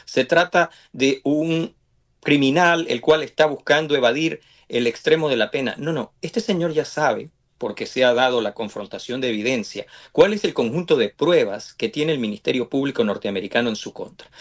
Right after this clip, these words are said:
Entonces, no puede simplemente jugar y especular. Se está jugando una carta a donde o describe con absoluta claridad hechos que pueda documentar y a través de lo que se denomina una cooperación efectiva,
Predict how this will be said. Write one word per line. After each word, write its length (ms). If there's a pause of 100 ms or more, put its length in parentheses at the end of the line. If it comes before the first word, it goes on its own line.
Entonces, 380
no 200
puede 220
simplemente 580
jugar 400
y 80
especular. 680 (400)
Se 180
está 200
jugando 380
una 200
carta 440
a 100
donde 400 (260)
o 160
describe 640
con 160
absoluta 500
claridad 540
hechos 340
que 140
pueda 340
documentar 720 (280)
y 100
a 80
través 460
de 40
lo 100
que 80
se 180
denomina 480
una 240
cooperación 580
efectiva, 580